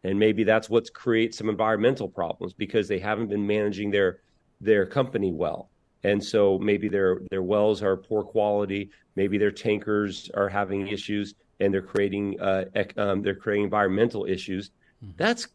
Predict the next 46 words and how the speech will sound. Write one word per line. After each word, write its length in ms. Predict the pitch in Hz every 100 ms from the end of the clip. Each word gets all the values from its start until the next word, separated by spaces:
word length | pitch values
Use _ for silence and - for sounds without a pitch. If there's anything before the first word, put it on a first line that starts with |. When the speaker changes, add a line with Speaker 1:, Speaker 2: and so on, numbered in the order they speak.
| _ _
Speaker 1:
that's 220 | 175 214
a 60 | 240
financial 500 | 185 160 156 180 117
factor. 420 | - 82 - - _ _ _ _ _ -
That 80 | 170
Speaker 2:
Right. 80 | 214
Speaker 1:
would, 140 | 160
that 160 | 151 208
is 100 | 208
something 240 | 160 151
that 80 | 135
we 140 | 135
will 100 | 135
look 180 | 123 123
at 80 | 120
and 120 | 113
say, 280 | - 104 101 _
"Obviously, 720 | - 135 185 147 - 127 120 - 95 87
this 260 | 101 202
company 640 | - 135 107 113 95 87 90 _ _ -
is 160 | 117
not 300 | 98 117 110
running 320 | 104 113 107 101
their 140 | 104
business 640 | 78 95 110 - 90 -
well." 340 | 90 - - - _ _
Speaker 2:
Right. 280 | 123 120 110 - -
Speaker 1:
That 300 | 117 175 202
is 200 | 165 117
not 280 | 117 135 131
the 80 | 117
same 280 | - 113
thing 500 | 104 156 156 104 92 95 _ _
as 200 | 113 113
saying, 420 | 123 110 101 101 _ _
"You 120 | 127
know 120 | 160 135
what? 340 | 120 127 - _ _
We 280 | 110 123 185
don't 300 | 156 147 -
like 260 | 117 120 -
coal, 640 | - 151 127 87 101 156 _ _ _ _
so 160 | - 120
we're 280 | 107 143 185
not 280 | 156 127
going 260 | - 120 120